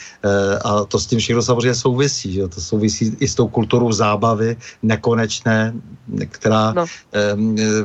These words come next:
Speaker 1: vlastně ty lidi má ubavit, <laughs> a, eh, když to řeknu jako a přeženu trošku abstraktně, až k smrti. Ehm, takže to je všechno, eh, co vám nevoní, to je, vám sympatické není.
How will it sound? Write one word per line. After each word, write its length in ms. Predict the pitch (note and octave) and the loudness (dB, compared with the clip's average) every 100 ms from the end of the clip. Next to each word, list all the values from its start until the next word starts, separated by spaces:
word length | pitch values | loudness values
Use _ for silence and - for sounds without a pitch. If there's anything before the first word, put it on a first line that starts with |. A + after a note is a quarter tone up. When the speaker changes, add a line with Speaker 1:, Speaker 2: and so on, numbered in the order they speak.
| G2+ | 0
Speaker 1:
vlastně 260 | G#2+ A#2 | 0 0
ty 140 | G#2+ A2 | 0 2
lidi 200 | G#2 A2 | 2 2
má 160 | A2+ | 2
ubavit, 500 | A2 G#2+ G#2 G#2+ G#2+ | 0 0 2 0 0
<laughs> 40 | B2 | -2
a, 180 | B2+ C3+ A2 - | -2 -2 -4 -6
eh, 500 | B1+ - A#2+ A#2 - | -4 -2 -2 0 0
když 160 | G#2+ | 0
to 80 | A2+ | 2
řeknu 220 | G#2+ - | 0 2
jako 260 | A2 G#2+ A2+ - - | 2 2 -2 -4 -10
a 20 | |
přeženu 400 | - A#2+ A2 A2 | -2 0 2 0
trošku 320 | G#2+ G#2+ - G2+ | 0 -2 0 -2
abstraktně, 420 | G#2 A2 G#2+ C3 | 0 -4 -2 -2
až 160 | C3 | -2
k 80 | - | -4
smrti. 540 | - B2+ C3 - E2+ D2+ - - - - | -2 0 0 0 -6 -6 -12 -16 -16 -4
Ehm, 380 | G2 G#2 G#2 A2 | 0 2 2 0
takže 340 | A#2+ A#2+ A#2 | 0 0 0
to 140 | C3 E3 | 2 2
je 120 | F3 | 0
všechno, 240 | D3 D#3+ E3 | 0 0 0
eh, 380 | D3 C#3 C#3 C3+ - | 0 -4 -4 -8 -14
co 180 | - D3 D3 C#3 | -2 2 2 2
vám 380 | C3 C3 C3+ B2+ G2+ - | 0 0 0 -4 -10 -14
nevoní, 680 | A2+ A#2+ A#2 A2+ A#2+ A#2+ C3+ | -8 -2 0 2 0 0 0
to 140 | C3+ | 2
je, 100 | B2 B2 | 2 0
vám 240 | A2+ A#2+ A#2+ | -2 -2 -4
sympatické 640 | A#2 A2+ A#2 A#2 - A#2+ | -6 -2 -2 -2 0 0
není. 320 | G#2 F2+ D#2 | 0 -2 -6